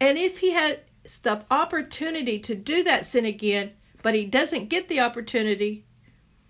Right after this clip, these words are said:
it's as if he had, because he had the intent to do it. And it's counted to him as if he had, and he could be punished for the intention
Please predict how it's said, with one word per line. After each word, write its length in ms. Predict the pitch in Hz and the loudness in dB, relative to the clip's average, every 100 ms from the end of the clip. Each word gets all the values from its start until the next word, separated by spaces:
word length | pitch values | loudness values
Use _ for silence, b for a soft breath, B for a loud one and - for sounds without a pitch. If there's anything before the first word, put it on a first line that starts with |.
| _ _ _ _ _ | _ _ _ _ _
it's 220 | 269 262 | -2 2
as 200 | 240 214 | 0 2
if 220 | 247 254 | 2 0
he 200 | - 233 | -2 -8
had, 420 | 214 - 208 190 180 | -6 -2 0 0 -4
because 320 | 190 220 208 | -8 -6 -4
he 120 | 208 | -4
had 360 | 190 220 220 214 | -4 -4 -4 -4
the 140 | 202 | -6
intent 540 | 175 - - 247 180 - - | -8 -10 -6 -4 -4 -8 -8
to 120 | 185 | -8
do 260 | 165 147 | -4 -6
it. 160 | 123 123 _ _ _ _ _ _ - _ - _ B B B B B - | -6 -10 _ _ _ _ _ _ -20 _ -20 _ B B B B B -2
And 140 | 226 | 0
it's 160 | 226 220 | 0 -4
counted 440 | - 277 302 277 | 0 0 0 -4
to 120 | 262 | -4
him 440 | 226 240 214 214 208 | -2 0 0 -2 0
as 180 | 214 214 | 0 0
if 140 | 262 | -4
he 120 | 320 | -4
had, 300 | 254 226 202 | -2 0 0
and 180 | 202 214 | 0 -4
he 140 | 202 208 | -4 -6
could 280 | - 233 | -4 -4
be 160 | 214 214 | -2 -6
punished 440 | 214 262 247 269 | -2 -2 -2 -6
for 160 | - 208 | -4 -4
the 240 | 202 190 | -2 -6
intention 840 | 196 185 - - 339 - - 180 180 | -6 -10 -12 -6 -6 -4 -6 -6 -8